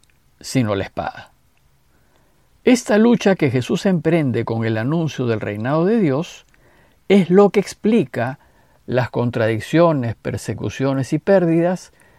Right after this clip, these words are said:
que sufrirán sus discípulos, aquellos que busquen vivir a su modo. Ellos sufrirán las consecuencias de una guerra contra el mal.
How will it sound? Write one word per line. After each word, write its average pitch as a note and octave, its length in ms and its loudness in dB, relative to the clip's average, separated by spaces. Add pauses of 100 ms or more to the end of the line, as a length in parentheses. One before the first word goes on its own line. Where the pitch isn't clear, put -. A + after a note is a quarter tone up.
(200)
que C#3+ 120 4
sufrirán G3 560 2
sus G3+ 280 -2
discípulos, B2 840 -4 (600)
aquellos D#3+ 500 2
que D3+ 160 -4
busquen F3 460 2
vivir C3 420 -2 (140)
a C3+ 120 -2
su A#2+ 220 -4
modo. G#2+ 460 -8 (1160)
Ellos E3+ 360 4
sufrirán F#3 580 0 (640)
las A2+ 220 -4
consecuencias B2 1000 -2 (420)
de B2+ 180 0
una D3 240 2
guerra C3 380 0
contra B2 360 -2
el G2 120 -6
mal. G2+ 380 -10